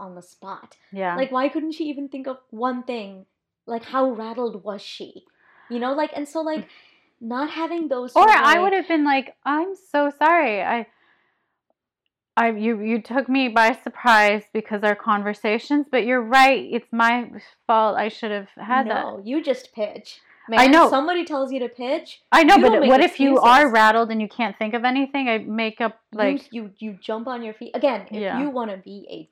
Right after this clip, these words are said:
Speaker 1: journalist.
Speaker 2: Yeah, that's true.
Speaker 1: Again, if you wanna be something else, no, you don't need that skill.
Speaker 2: That's true. I'd be
Speaker 1: Yeah.
Speaker 2: like, "What do you, have you ever heard of fan ethnographies?" <laughs>
Speaker 1: Exactly.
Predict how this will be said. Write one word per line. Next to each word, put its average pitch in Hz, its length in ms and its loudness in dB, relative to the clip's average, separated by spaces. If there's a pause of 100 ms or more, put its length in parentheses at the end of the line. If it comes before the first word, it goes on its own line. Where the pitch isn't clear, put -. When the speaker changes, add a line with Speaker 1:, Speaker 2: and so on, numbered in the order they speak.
Speaker 1:
journalist. 190 480 -10
Speaker 2:
Yeah, 196 280 0
that's 185 260 -4
true. 254 160 -6
Speaker 1:
Again, 233 320 -2
if 208 80 -14
you 226 100 -8
wanna 220 160 -10
be 214 140 -12
something 190 440 -18
else, 214 380 -12 (100)
no, 196 360 -12
you 185 80 -20
don't - 200 -16
need - 140 -20
that - 220 -12
skill. - 240 -20 (400)
Speaker 2:
That's 196 260 -8
true. 190 160 -8
I'd 190 100 -6
be 208 80 0
Speaker 1:
Yeah. 208 60 4
Speaker 2:
like, 202 240 0
"What 285 80 -6
do 277 80 -6
you, 247 60 -10
have 285 180 -4
you 392 100 -6
ever 370 160 -10
heard 277 200 -4
of 208 80 -12
fan 240 400 -10
ethnographies?" 208 800 -10 (140)
<laughs> 415 80 2
Speaker 1:
Exactly. 330 520 2